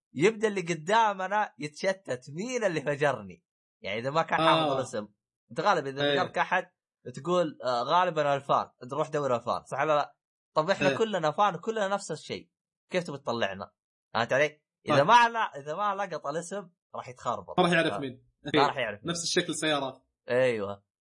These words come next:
Speaker 1: ف-، فهذه
Speaker 2: طيب.
Speaker 1: من بين حركات العبط اللي تصير.
Speaker 2: بالنسبة، بالنسبة للملاعب، شنو أفضل ملعب بالنسبة لكم؟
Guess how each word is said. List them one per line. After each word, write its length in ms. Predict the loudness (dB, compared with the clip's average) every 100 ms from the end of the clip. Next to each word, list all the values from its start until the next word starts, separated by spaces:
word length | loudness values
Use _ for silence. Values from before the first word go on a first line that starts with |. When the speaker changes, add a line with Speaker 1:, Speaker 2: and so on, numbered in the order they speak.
| _ _
Speaker 1:
ف-، 760 | 0 2 2 2 0 0 -2 -6 _ _ _ _
فهذه 260 | 8 8 8
Speaker 2:
طيب. 300 | 4 2 0
Speaker 1:
من 160 | -16 -18
بين 400 | -20 -16 -10 -10
حركات 460 | -8 -10 -8 -12 -12
العبط 360 | -12 -12 -12
اللي 140 | -18 -18
تصير. 300 | -20 -20 -20 _ _ _ -6
Speaker 2:
بالنسبة، 260 | -2 -2
بالنسبة 280 | -2 0 2
للملاعب، 500 | 2 4 4 4 0
شنو 280 | -6 -4 -2
أفضل 240 | -2 -2
ملعب 300 | -2 -4 -8
بالنسبة 260 | -10 -12 -10
لكم؟ 200 | -10 -10